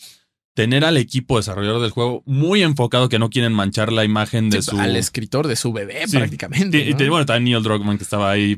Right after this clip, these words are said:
Speaker 1: pendiente de que todo
Speaker 2: <laughs>
Speaker 1: fuera como él, él lo había
Speaker 2: Escrito.
Speaker 1: escrito. Y también aquí, y luego hay otras que simplemente te dicen, "Ah, ok,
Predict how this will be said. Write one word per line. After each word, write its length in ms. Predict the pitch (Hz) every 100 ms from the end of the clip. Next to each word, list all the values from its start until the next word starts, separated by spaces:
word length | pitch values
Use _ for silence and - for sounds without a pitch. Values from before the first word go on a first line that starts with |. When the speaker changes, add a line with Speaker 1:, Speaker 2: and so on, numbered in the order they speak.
| -
Speaker 1:
pendiente 540 | 107 110 120 120 113
de 140 | 117 110
que 180 | 104
todo 240 | 160 120 117
Speaker 2:
<laughs> 220 | 113 165
Speaker 1:
fuera 220 | 123 120
como 260 | 110 104 107
él, 400 | 113 113 113 - -
él 160 | 123
lo 40 | 127
había 420 | 117 120 113 110 _ -
Speaker 2:
Escrito. 500 | 135 - 131 127 127
Speaker 1:
escrito. 560 | 131 139 139 156 214 - _ _ _ -
Y 80 | 139
también 380 | 131 135 156 175
aquí, 320 | 151 170 175 _ -
y 120 | 160
luego 200 | 180 185
hay 80 | 190
otras 300 | 180 185 -
que 80 |
simplemente 480 | 143 160 170 165 165
te 80 | 151
dicen, 240 | 156 151 143
"Ah, 220 | 185 214
ok, 140 | 160